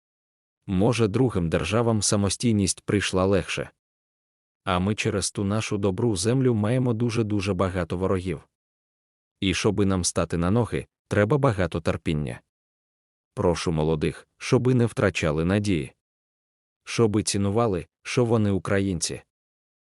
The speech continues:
Як хтось говорить до вас по-москальськи чи по-польськи, то не спішіть переходити на чужу мову. Я розумію,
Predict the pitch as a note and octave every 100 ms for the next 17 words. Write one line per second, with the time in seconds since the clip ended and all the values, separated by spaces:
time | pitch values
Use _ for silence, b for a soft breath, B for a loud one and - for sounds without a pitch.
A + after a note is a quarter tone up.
0 | _ _ G2+ G2 F#2+ - C#3 C#3 G#2 F#2+
1 | A2 B2+ F#2 F#2+ F2+ G2 - G#2 G2 -
2 | A2+ A2 - - - - F#2+ C#3+ C3 -
3 | C#2 - _ - G2+ G2 F#2+ - C#3 B2
4 | - G#2 F#2 F#2+ F#2 G#2 F#2 F2+ - F#2
5 | F#2+ G2+ G2 D#2 - _ _ _ _ _
6 | _ _ _ _ G2+ F2+ G2 G2 F2+ A#2
7 | B2+ G2 F#2